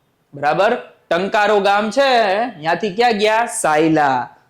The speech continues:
સાંભળજો, પછી અહીંથી જો, તતઃ સિદ્ધપુરમ, સિદ્ધપુર શહેર, અને પછી ત્યાંથી ક્યાં? તો કે ભાઈ, ચાણોદ ગયા. કઈ જગ્યાએ ગયા?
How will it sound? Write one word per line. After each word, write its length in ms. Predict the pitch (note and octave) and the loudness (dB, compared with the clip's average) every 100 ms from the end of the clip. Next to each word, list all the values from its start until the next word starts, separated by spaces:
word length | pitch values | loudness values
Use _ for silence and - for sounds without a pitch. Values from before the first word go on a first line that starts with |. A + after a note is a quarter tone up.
| _ | _
સાંભળજો, 540 | - E3+ E3+ F3+ D4+ F#4 - _ _ - | -6 0 0 2 2 0 -10 _ _ -4
પછી 520 | G#3+ - A3 B2 - _ _ D#3 | -2 0 0 0 -8 _ _ -4
અહીંથી 300 | E3 F#3 G3+ | -2 0 0
જો, 380 | F#3 A3+ C3+ - - _ _ _ _ G3 | 2 2 0 -4 -20 _ _ _ _ -4
તતઃ 340 | G3+ C4 C4+ | 0 2 0
સિદ્ધપુરમ, 840 | C4 B3+ G#3+ B3 A3 G3+ D3 B2 B2 | 0 0 2 2 2 2 2 -2 -8
સિદ્ધપુર 600 | - B3+ B3+ G#3+ C4 A#3+ | 0 2 2 2 0 2
શહેર, 440 | A3 G#3+ A#3+ G#3+ | 2 2 2 0
અને 320 | - E3+ E3+ | -2 -2 0
પછી 560 | D#3+ F3 - A3+ A3+ - | 0 -2 -2 -2 -2 -4
ત્યાંથી 480 | A3 A#3+ A#3 C#3 A#2+ _ _ _ _ - | -2 -2 -2 -6 -6 _ _ _ _ -2
ક્યાં? 340 | A#3 B3 B3 A3 | 0 2 0 -2
તો 80 | |
કે 120 | F#3+ G3 | 0 0
ભાઈ, 240 | A3 G#3 | 0 -2
ચાણોદ 800 | - F3 E3+ F#3+ A#3+ C#4+ C4+ F3+ | -2 -2 2 2 2 2 2 2
ગયા. 340 | D3 D#3 C3 | 2 0 0
કઈ 260 | C3 A3 A#3+ | 0 0 0
જગ્યાએ 440 | A3+ G3 G#3 F#3 | -2 0 2 2
ગયા? 440 | F3 F#3 F#3 G#3+ | 2 0 2 -2